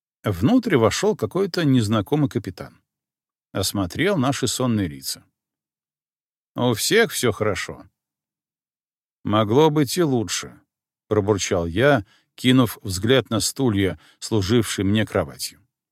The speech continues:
"Что, нельзя было хотя бы матрас организовать?" "Это не в моей компетенции". "Ну да, точно.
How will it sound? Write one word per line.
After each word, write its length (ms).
"Что, 400
нельзя 480
было 240
хотя 320
бы 240
матрас 560
организовать?" 760
"Это 540
не 200
в 40
моей 360
компетенции". 800
"Ну 300
да, 400
точно. 680